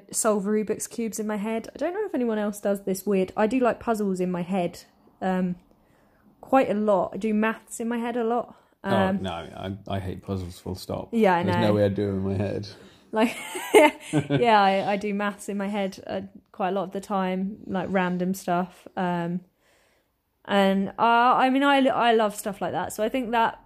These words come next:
Speaker 1: takes over a lot of, like, my, my brain time. And then, yeah, just random thoughts about, like, I wonder why that ever happened and would this be possible? Um,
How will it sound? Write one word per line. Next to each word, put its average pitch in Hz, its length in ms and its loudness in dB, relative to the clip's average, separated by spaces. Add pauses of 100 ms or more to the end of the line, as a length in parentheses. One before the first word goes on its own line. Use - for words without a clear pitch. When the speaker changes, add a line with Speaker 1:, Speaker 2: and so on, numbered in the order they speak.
Speaker 1:
takes 240 320 -4
over 196 320 0
a 190 40 -2
lot 196 180 2
of, 196 160 -4
like, 180 200 -2
my, 180 240 -2 (220)
my 190 180 -2
brain 180 400 0
time. 175 380 -2
And 202 120 4
then, 208 200 4
yeah, 190 220 4
just 180 220 -6
random 180 380 -2
thoughts 175 400 -4
about, 165 240 -4
like, 165 120 -4
I 151 60 -4
wonder 175 360 -4
why 165 320 -4
that 175 420 -4 (160)
ever 165 200 -2
happened 165 500 -8
and 175 260 -6 (140)
would 202 300 -2
this 277 160 -4
be 202 120 -4
possible? 180 640 -6 (560)
Um, 165 500 -2